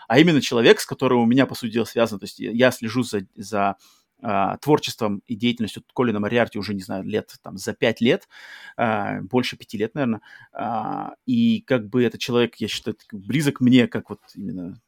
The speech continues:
э, человек, которого я уважаю, он, да. И он, и он как бы выкладывает, говорит, что я сейчас на, на этом выпуске этого подкаста расскажу новость, которая вот прямо как бы я ее, типа, break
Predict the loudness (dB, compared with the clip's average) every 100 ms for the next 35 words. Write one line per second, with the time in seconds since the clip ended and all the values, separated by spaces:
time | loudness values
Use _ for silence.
0 | -20 -20 -14 -14 -14 -14 -14 -4 0 0
1 | -2 -4 -2 -2 2 6 8 6 2 -4
2 | -8 0 2 2 _ 8 8 8 2 4
3 | 6 8 6 4 4 4 4 2 0 -2
4 | -4 -10 -16 4 8 8 6 -2 4 4
5 | 4 -4 -4 2 4 4 4 4 2 0
6 | 0 0 -2 0 4 4 4 2 0 _
7 | -6 -4 -4 4 4 6 6 4 2 -2
8 | 2 4 6 2 0 4 6 4 0 -4
9 | -4 2 4 6 4 6 6 4 _ -12
10 | -8 -4 4 8 8